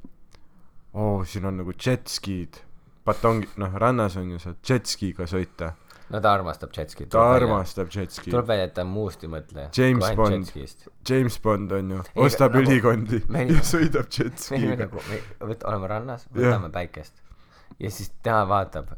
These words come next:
Speaker 2: lihtsalt siukse unistava pilguga mere poole. Ja siis on lihtsalt mingi, kurat, küll ma pean ka jetski võtma.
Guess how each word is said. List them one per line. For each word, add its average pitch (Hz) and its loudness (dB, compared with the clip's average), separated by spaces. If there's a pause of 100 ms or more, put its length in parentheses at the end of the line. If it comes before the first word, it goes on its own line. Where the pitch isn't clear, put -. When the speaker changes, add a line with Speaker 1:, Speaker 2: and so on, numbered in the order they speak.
Speaker 2:
lihtsalt 90 -12
siukse 80 -12
unistava 90 -8
pilguga 82 -8
mere 95 -4
poole. 123 -8 (1500)
Ja 101 -4
siis 95 -6
on 90 -6
lihtsalt 85 -12
mingi, 76 -12 (400)
kurat, 185 -10
küll 92 -8
ma 87 -4
pean 90 -4
ka 85 -6
jetski - -10
võtma. - -16